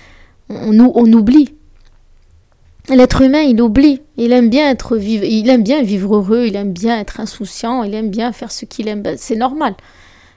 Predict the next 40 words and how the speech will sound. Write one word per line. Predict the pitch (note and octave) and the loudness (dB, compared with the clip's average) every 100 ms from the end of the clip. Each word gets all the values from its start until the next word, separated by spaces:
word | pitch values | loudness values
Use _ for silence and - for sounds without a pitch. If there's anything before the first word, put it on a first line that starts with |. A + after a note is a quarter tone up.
| _ - | _ -6
Mais | G#3+ A3 | -2 0
à | |
un | G#3+ | 0
moment | G3+ G#3 | 0 -2
donné, | G3 G#3 G#3+ D4 B3+ A#3 _ _ _ _ | -4 -2 0 0 -2 -6 _ _ _ _
c'est | - G#3+ | -16 -14
pas | - F#3+ | -12 -8
comme | C4 | -6
ça | B3 B3+ | -4 -2
la | A3+ | -2
vie. | G3+ F#3+ - - | -4 -8 -12 -10
Il | |
y | G#3 | -8
a | |
des | G3 | -4
moments | G#3+ G#3+ G#3 A#3+ | -2 -2 -4 -6
qui | - - | -8 -12
viennent | G3 A3+ G#3 | -8 -6 -8
te | G3+ | -10
chambouler | - G#3+ G3+ A3 C#4 | -6 -4 -2 -2 -2
et | A#3+ | -4
c'est | - - | -6 -10
pas, | - A3+ - | -4 -4 -6
encore | G#3 - G#3 | -10 -10 -8
une | G3+ | -8
fois, | - A3+ A3+ - - - - _ - | -8 -8 -8 -12 -20 -20 -20 _ -8
une | G#3+ | -6
mauvaise | G#3+ G3+ | -4 -4
chose. | - - - - | -6 -10 -14 -6
Moi, | A3+ | 0
la | A#3+ | 0
première, | - - G#3+ A#3 | 0 -4 -2 -2
je | - | -4
te | - | -6
le | G#3 | -8
dis, | F3+ G3+ A#3 - - - - _ - | -6 -8 -10 -14 -20 -20 -20 _ -16
euh, | C4 G#3 G3+ F#3+ F#3+ F#3 - - G#3+ | -10 -10 -10 -10 -8 -8 -8 -12 -18
c'est | - A3+ | -6 -4
vrai | G#3+ A#3+ | -2 -4
que | - G#3+ F#3+ - | -2 -4 -4 -6